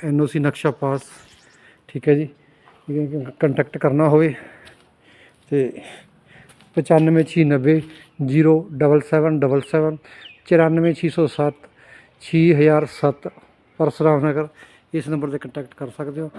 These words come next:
ਦੋ ਤਿੰਨ ਦਿਨਾਂ ਦੇ ਵਿੱਚ A to Z ਫਿਨਿਸ਼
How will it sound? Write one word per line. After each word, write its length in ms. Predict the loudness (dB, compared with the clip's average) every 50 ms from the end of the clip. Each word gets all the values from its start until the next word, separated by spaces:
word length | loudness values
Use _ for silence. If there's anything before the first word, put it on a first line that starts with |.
| -16 -16 -16 -16 -12 -6
ਦੋ 200 | -4 -2 0 0
ਤਿੰਨ 200 | 0 -2 -4 -4
ਦਿਨਾਂ 200 | -2 -2 -2 0
ਦੇ 60 | 0 -2
ਵਿੱਚ 220 | -2 -4 -6 -10
A 360 | -12 -6 -4 -2 -2 -2 -2
to 240 | -4 -8 -8 -8 -6
Z 280 | -4 -4 -4 -4 -6 -10 -14 -18 -20 -20 _ _ _
ਫਿਨਿਸ਼ 300 | -6 -4 -4 -4 -4